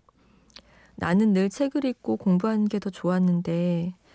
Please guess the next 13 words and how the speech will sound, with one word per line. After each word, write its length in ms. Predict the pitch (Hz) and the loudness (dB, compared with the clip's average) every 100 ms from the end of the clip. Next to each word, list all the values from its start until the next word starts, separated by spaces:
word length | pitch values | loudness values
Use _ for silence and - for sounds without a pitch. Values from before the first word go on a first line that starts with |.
| - - - _ _ _ - | -20 -20 -20 _ _ _ -4
남편도 440 | 170 202 262 269 | -2 0 0 0
제 180 | - 190 | -2 -2
성격엔 760 | 240 247 262 240 233 226 220 220 _ _ _ | -2 -2 -2 -2 0 0 0 -4 _ _ _
계속 260 | - 208 220 | -2 -2 2
공부하는 800 | 185 180 240 240 226 220 214 214 | 2 2 2 0 0 2 2 0
교수 260 | 170 180 | -4 -4
같은 320 | 254 262 - 226 | -2 -2 -4 -6
직업이 380 | - 190 190 | -4 -4 -4
더 180 | 180 185 | -4 -2
어울렸을 480 | 160 170 202 214 - | 0 2 0 -2 -8
거라고 260 | - 190 190 | -8 -6 -6
생각을 480 | 226 233 220 208 233 | -6 -6 -4 -4 -6
하거든요. 720 | 233 226 180 165 208 196 | -6 -6 -4 0 0 0